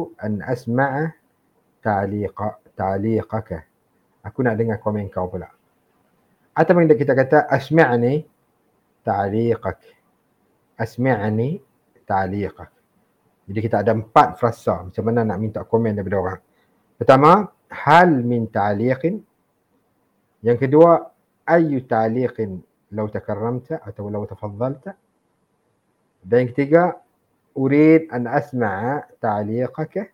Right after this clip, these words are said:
Aku, aku nak dengar komen kau. Dan yang ke-, keempat,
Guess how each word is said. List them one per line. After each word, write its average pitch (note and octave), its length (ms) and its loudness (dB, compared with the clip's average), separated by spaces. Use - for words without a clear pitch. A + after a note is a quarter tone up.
Aku, G2+ 320 -16
aku A2 320 -12
nak F#2+ 160 -8
dengar G2+ 480 -8
komen G2+ 320 -10
kau. F#3 240 -16
Dan A#2+ 240 -2
yang - 80 -
ke-, A#2+ 240 -4
keempat, A2+ 720 0